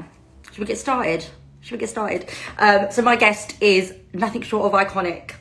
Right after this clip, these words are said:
I'm really excited. Um, she shot to fame at age seventeen, had been pop,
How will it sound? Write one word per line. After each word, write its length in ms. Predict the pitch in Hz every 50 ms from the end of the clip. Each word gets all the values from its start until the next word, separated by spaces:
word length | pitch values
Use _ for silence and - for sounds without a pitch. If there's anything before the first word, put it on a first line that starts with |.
| - - -
I'm 60 | 202
really 180 | 202 226 214 202
excited. 520 | 196 - - 269 247 - - - - - - - 508 539 605 605 - -
Um, 280 | - 226 220 226 226 -
she 140 | - 226 226
shot 200 | - 269 277 277
to 80 | - -
fame 420 | 240 220 214 208 202 190 185 175 - -
at 180 | 185 180 - 202
age 100 | 196 -
seventeen, 580 | - 254 240 240 247 240 226 208 214 240 269
had 140 | 262 - -
been 140 | 220 208 202
pop, 400 | - - 233 226 - - - -